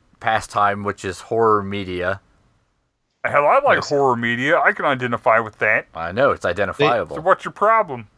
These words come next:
Speaker 3: They name check Fangoria magazine.
Speaker 2: Fango.
Speaker 1: Yeah. And they're, uh,
Speaker 3: And
Speaker 1: they're talking about the new hot game.
Speaker 3: Brain scan.
Speaker 2: Damn.
Speaker 1: Yeah,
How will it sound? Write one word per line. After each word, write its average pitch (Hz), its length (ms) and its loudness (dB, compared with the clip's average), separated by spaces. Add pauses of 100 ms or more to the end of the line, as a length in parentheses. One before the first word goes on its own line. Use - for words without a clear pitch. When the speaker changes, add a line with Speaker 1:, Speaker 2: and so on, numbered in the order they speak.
(760)
Speaker 3:
They 143 120 2
name 147 240 2
check 165 240 0
Fangoria 135 640 2
magazine. 117 680 0 (320)
Speaker 2:
Fango. 127 580 -2 (260)
Speaker 1:
Yeah. 95 320 2 (1700)
And 120 160 -4
they're, 123 180 4
uh, 117 40 6
Speaker 3:
And 104 680 4
Speaker 1:
they're 131 100 2
talking 165 240 0
about 156 160 2
the 139 80 -4
new 143 180 0
hot 123 300 -2
game. 123 460 0 (1160)
Speaker 3:
Brain 196 260 0
scan. 90 1120 -2 (260)
Speaker 2:
Damn. 104 1300 -4 (280)
Speaker 1:
Yeah, 113 300 4